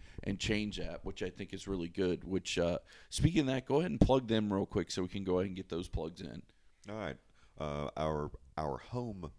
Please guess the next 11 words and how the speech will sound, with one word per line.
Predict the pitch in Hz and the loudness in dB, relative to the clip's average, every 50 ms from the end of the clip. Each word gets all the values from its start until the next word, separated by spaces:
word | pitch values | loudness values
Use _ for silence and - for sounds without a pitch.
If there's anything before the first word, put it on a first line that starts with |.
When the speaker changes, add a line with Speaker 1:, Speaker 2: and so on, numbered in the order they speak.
| - - | -8 -4
Speaker 2:
organization, | 82 80 71 76 73 71 69 80 71 69 69 - 95 95 87 | -4 -4 -4 -4 -8 -6 -4 -4 -4 -4 -4 -6 -10 -10 -8
the | - 78 64 | -6 -6 -4
Lakeland | 65 73 78 - - 78 69 | -2 -4 -4 -4 -6 -10 -8
Role | 67 64 67 67 | -6 -4 -4 -2
Playing | 65 - 71 69 67 67 65 | -2 -2 -2 -2 -4 -8 -8
Guild. | 64 69 67 71 85 101 117 - - - - - - - - - - | -8 -6 -4 -4 -6 -6 -10 -14 -20 -20 -20 -20 -20 -20 -20 -18 -14
Um, | - 67 69 65 65 65 64 - | -12 -12 -12 -12 -14 -16 -20 -16
you | - 78 78 | -12 -12 -12
can | - - 76 73 | -10 -10 -12 -12
find | 71 - - 82 78 78 78 | -12 -10 -8 -8 -6 -4 -6
us | 76 73 - | -6 -6 -6